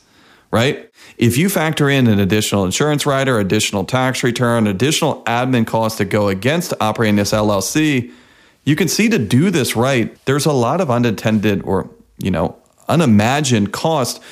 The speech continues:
associated with doing this correctly. Is it a good idea? Sure, it is, right? We're getting legal protection here. I'm always for making sure that we're covered here,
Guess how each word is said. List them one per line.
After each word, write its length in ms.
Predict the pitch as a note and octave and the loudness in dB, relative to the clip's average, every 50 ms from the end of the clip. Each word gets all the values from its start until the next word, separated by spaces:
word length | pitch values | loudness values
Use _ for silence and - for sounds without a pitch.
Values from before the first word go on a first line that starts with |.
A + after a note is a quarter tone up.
| - - _ - | -20 -10 _ -4
associated 580 | B2 - - D3 E3+ F#3+ F#3 G3+ F3+ E3 D3+ | -2 0 0 0 0 0 0 2 2 2 2
with 140 | B2+ B2 G#2 | 0 0 2
doing 220 | G2 A2+ A#2 A2 | 2 2 2 2
this 160 | G#2 G2 - - | 2 0 0 -2
correctly. 560 | - - G2+ G#2+ A2+ A2+ - - - - - - - _ _ _ - | -2 0 0 0 0 -2 -2 -2 -4 -4 -4 -6 -18 _ _ _ -2
Is 200 | - D#3+ G3 F#3 | -2 0 0 0
it 120 | A#3 G#3+ G3 | 0 0 0
a 80 | E3+ | -2
good 240 | C3 A#2 C#3+ D#3 D3+ | 0 0 0 2 2
idea? 560 | C#3+ B2+ A#2 A2 G2 B2+ D#3 E3 F3+ F3+ - - - | 0 0 0 0 0 0 0 0 0 -2 -6 -8 -10
Sure, 420 | - - - A#3 C4+ C4 E3+ - - | -6 -4 -2 -2 -2 -2 -4 -4 -2
it 160 | - A#2+ A#2+ A#2 | 0 0 2 2
is, 360 | E3 G#3+ F3 - - - - | 2 0 0 -2 -4 -4 -2
right? 320 | A2 A2+ B2+ D#3 E3+ - | -2 0 0 0 -2 -2
We're 140 | A#2+ B2+ C3+ | -2 -2 -2
getting 320 | C3 A2+ C#3+ D#3 F3 F3+ | -2 -2 -2 0 2 2
legal 300 | D#3+ D3 C#3 D3 - C3+ | 2 2 0 0 -2 -2
protection 560 | G#2+ - A#2 G#2+ - B2+ D3 D3+ - - A#2 G#2 | -4 -4 -4 -2 -2 -2 -2 -2 -2 -4 -4 -2
here. 240 | F2+ G#2+ G2 F#2 | 0 0 0 2
I'm 180 | F#2 G2+ G2+ - - - | 2 2 0 0 -2 -2
always 380 | A#2 C3+ D3+ E3+ F3 D#3+ D3 | -2 -2 0 0 0 0 0
for 280 | - - D3 C#3 C#3 B2+ | -2 -2 -2 0 0 0
making 320 | A2 A2 A#2+ A#2+ B2 A#2 | 0 0 0 0 -2 -2
sure 180 | G#2+ - B2+ A#2 | 0 0 0 0
that 100 | A2 E2+ | 0 0
we're 120 | F2+ G2 | -2 -4
covered 440 | - - - E3 E3+ D3+ D#3+ C3 A2 | -4 -2 -2 -2 -2 0 -2 -2 0
here, 360 | G#2 A2 G#2 G#2 G#2 G2+ G2+ | 2 2 2 2 2 0 -4